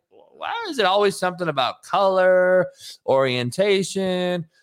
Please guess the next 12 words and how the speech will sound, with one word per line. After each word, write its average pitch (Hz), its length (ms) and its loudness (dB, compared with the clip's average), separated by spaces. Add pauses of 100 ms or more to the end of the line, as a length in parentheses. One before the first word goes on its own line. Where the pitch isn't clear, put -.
some 240 480 -2
sort 220 360 2
of 196 120 2
shit? - 200 -6
It's 170 120 -4
like, 180 180 0
man, 220 300 -2
just 208 180 -4
ask 190 300 0
me 190 100 -2
the 170 140 -2
question 135 880 0